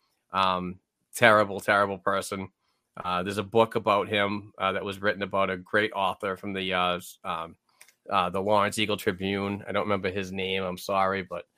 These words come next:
uh, I'll try to put the, uh, the book in the show notes if anybody's interested in reading it. It's, it's a very good read, but a sad one as well. Um, but Bobby's just one of those, those people that w-, would do anything for the other person,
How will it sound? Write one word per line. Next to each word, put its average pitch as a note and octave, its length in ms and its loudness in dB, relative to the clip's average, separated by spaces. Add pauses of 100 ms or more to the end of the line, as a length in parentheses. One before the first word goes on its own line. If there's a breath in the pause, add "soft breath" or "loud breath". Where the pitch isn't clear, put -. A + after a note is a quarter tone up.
(440 soft breath)
uh, E2 260 -4 (260)
I'll F#2 160 -2
try F#2+ 240 4
to F2+ 260 0 (240)
put B2 160 2
the, G#2 200 4
uh, F#2+ 240 6
the F#2+ 100 -6
book A#2 260 2
in A#2+ 60 6
the G#2 80 2
show A2+ 240 4
notes G2 220 0
if F2+ 80 -10
anybody's G2 400 0
interested G2 400 -4
in F2+ 80 -2
reading F#2 380 0
it. E2+ 120 -4
It's, G2 380 -4
it's G2 160 -12
a G2 60 -4
very A2 220 6
good G#2+ 200 2
read, G#2 240 0
but F#2 100 -4
a E2+ 60 -6
sad G2 320 4
one F2+ 160 -4
as F2 100 -6
well. F#2+ 300 0 (520 soft breath)
Um, F2+ 400 2
but G2 180 4 (140)
Bobby's A#2+ 300 6
just B2+ 220 -4
one C#3 120 8
of C3 60 2
those, C3+ 200 6 (140)
those A#2 420 2
people A#2+ 380 -2
that F#2+ 220 4 (540 soft breath)
w-, G#2+ 180 -4
would G#2+ 160 0
do A#2 200 2
anything A2+ 440 2
for A2 140 -4
the G2+ 100 -2
other F#2 200 0
person, F#2 440 -6